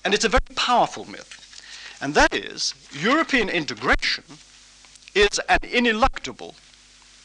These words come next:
inexorable, inevitable process. That Marxists are not marching with history, but Europeanists are. General de Gaulle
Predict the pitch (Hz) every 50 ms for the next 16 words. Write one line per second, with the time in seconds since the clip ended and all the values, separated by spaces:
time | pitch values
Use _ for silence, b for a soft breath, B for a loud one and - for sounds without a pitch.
0 | - - 214 233 247 247 208 - - - - 135 123 - - 131 180 - - _
1 | _ _ _ _ _ _ - - - - 202 208 220 202 160 147 151 - 170 160
2 | 170 165 - - 220 190 160 - - - - - - - - _ - B B B
3 | B B B B B B B B B B B B B B - 208 - - 180 208
4 | 254 285 - - - - 151 120 - - - 143 127 135 131 - _ - 131 123
5 | 113 - - 107 98 107 104 - - 127 117 - - - 117 117 139 - - -
6 | - - - - - - - B B B B B B - - 131 - 170 170 160
7 | 160 - - 208 180 110 98 - - - - - - - - - - 120 113 98
8 | - - - - - - - - - - - - - - - - - B B B
9 | B B B B B B B B - 214 214 - - 233 190 185 160 - 202 202
10 | 220 247 285 277